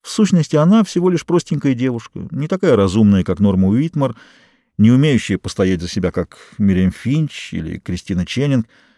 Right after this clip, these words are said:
Возможно, в конце концов, что она действительно нуждается в его заботах и нежности. Пожалуй, это к лучшему, что они поженились и для него, и для неё».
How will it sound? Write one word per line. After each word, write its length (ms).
Возможно, 560
в 60
конце 240
концов, 300
что 140
она 140
действительно 480
нуждается 540
в 20
его 220
заботах 500
и 40
нежности. 600
Пожалуй, 420
это 120
к 120
лучшему, 480
что 180
они 160
поженились 540
и 60
для 180
него, 320
и 80
для 160
неё». 340